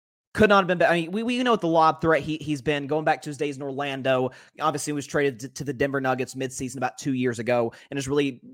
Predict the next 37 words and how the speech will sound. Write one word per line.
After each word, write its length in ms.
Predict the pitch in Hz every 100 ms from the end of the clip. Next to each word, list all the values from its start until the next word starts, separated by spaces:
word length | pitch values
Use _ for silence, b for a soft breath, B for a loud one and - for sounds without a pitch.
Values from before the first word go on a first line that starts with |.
| -
kind 180 | 190 233
of 60 |
evolved 380 | 190 156 175 165
into 200 | 151 131
Denver's 300 | 127 135 135
third 220 | - 131
best 180 | 117 -
player. 160 | 131 113
We've 160 | 147
always 260 | 220 247 196
thought 280 | - 190 202
it, 160 | 208 B B
I 80 | 202
guess, 180 | 214 220
just 200 | 175 -
based 240 | 214 180
off 180 | 175 170
of 100 | 135
salary 640 | - 165 170 170 165 160
and 100 | 151
based 280 | 165 160 -
off 160 | 156 151
of, 180 | 139 - B B
uh, 160 | 147 143 -
expectations, 840 | 180 - 190 - 170 165 170 156
where 140 | 143 170
he 120 | 156
was 120 | 147
drafted. 400 | 147 147 139 143
We 140 | 156
expected 500 | 247 - - 202 202
it 100 | 185 160
to 60 |
be 120 | 165
Michael 260 | 165 170 165
Porter 320 | 143 175 160
Junior. 500 | 127 165 220 233 226